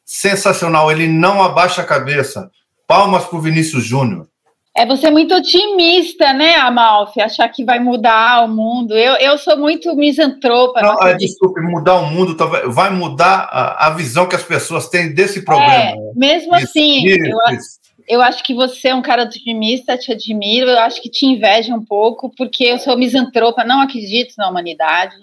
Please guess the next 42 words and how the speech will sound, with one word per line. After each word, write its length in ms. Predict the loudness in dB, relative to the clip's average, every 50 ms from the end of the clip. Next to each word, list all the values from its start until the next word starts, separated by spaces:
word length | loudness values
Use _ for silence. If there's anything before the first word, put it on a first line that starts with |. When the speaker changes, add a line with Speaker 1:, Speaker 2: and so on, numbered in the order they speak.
| -20 -20 -18 -16 -14
Speaker 2:
acho 160 | -12 -12 -12
que 80 | -12 -12
a 40 | -10
gente 240 | -10 -10 -10 -6 -4
deu 160 | -2 -2 -2
muito 320 | -2 -2 -2 -2 -2 -4 -10
ruim. 340 | -10 -6 -6 -6 -6 -6 -8 -12 _ -20 -20 -20 -18 -18 -18 -18 -18 -18 -20 -12 -2
E, 80 | 0 2
a 120 | 2 2
pro-, 280 | 2 2 4 4 4 4 4
e, 340 | 0 -2 0 -2 0 2 4
e 40 | 4
o 100 | 4 4
que 140 | 4 2 2
está 400 | 2 0 -2 0 2 2 2 2
acontecendo 580 | 2 0 0 0 0 -2 0 0 0 0 0
com 140 | 0 2 2
o 180 | 4 4 4 2
Vini 400 | 0 -2 0 0 2 0 0 -2
Júnior 420 | -4 -6 -4 -2 0 0 -2 -2 -6 _ _ -20 -16 _ 0
lá 160 | 2 2 2
na 100 | 2 0
Espanha 520 | -4 -4 -6 -2 0 2 2 2 2 2 2
é 40 | 2
uma 200 | 2 2 0 0
prova 300 | 0 -2 0 0 0 -4
disso. 400 | -4 -6 -10 -10 -10 -14 -20 _ _ _
E 80 | -8 -6
não 160 | -4 -4 -2
sa-, 160 | -2 -4 -4 -4
e 60 | -4
não 140 | 0 2 2
acontece 420 | 2 0 -2 0 0 0 -2 0
só 160 | -2 -2 0
na 80 | 0 -2
Espanha, 500 | -6 -6 -6 -2 0 2 2 4 2 2
né? 300 | 2 2 2 2 2 2
No 120 | 0 -2
mundo 220 | 0 0 2 2 2
inteiro, 440 | 0 -2 -2 -2 0 0 0 -2 -2
que 80 | -2
agora 460 | -2 0 2 2 4 4 4 2 0